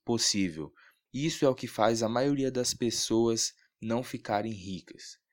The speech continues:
Se você deseja ter sucesso em sua vida, não importa o quão chato e difícil seja o trabalho, faça-o com todas as forças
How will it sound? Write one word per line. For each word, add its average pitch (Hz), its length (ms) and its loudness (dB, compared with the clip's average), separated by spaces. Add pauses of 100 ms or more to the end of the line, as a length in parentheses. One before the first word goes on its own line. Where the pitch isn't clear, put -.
(340)
Se - 140 -2
você 160 320 2
deseja 123 420 2
ter 113 200 -2
sucesso 104 480 0
em 98 40 -6
sua 87 260 -4
vida, 87 440 -6 (300)
não 120 160 -4
importa 120 420 -2
o 113 40 -4
quão 147 280 0
chato 117 440 0
e 117 40 -4
difícil 113 500 -4
seja 110 360 2
o 110 40 -2
trabalho, 82 640 -2 (300)
faça-o 113 600 2
com 107 200 -8
todas 135 640 2
as 120 280 0
forças 113 680 0